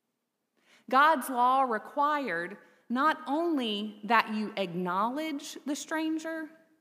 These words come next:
but that you went so far as to make sure their needs were met.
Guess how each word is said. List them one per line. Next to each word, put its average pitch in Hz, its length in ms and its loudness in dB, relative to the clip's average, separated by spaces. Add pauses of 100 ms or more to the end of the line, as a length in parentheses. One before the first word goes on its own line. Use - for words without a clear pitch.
(880)
but 254 220 -2
that 262 160 0
you 277 100 0
went 311 280 -2
so 294 220 0
far 277 380 0
as 262 200 -4
to 262 120 -6
make 277 300 -2
sure 339 400 -6
their 262 160 -2
needs 269 500 -2
were 247 140 -4
met. 226 560 -6